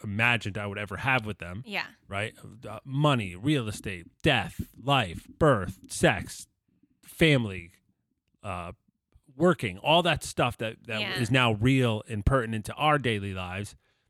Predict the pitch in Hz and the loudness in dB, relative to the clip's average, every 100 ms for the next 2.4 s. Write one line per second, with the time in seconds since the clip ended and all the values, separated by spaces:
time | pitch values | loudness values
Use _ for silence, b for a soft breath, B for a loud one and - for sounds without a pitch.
0 | - 117 110 120 113 117 107 104 160 202 | -4 -2 2 2 2 0 0 4 6 6
1 | 131 101 101 104 104 - - 107 113 113 | 4 0 -2 -4 -6 -6 -8 -4 0 0
2 | 110 196 147 113 | 2 2 2 -2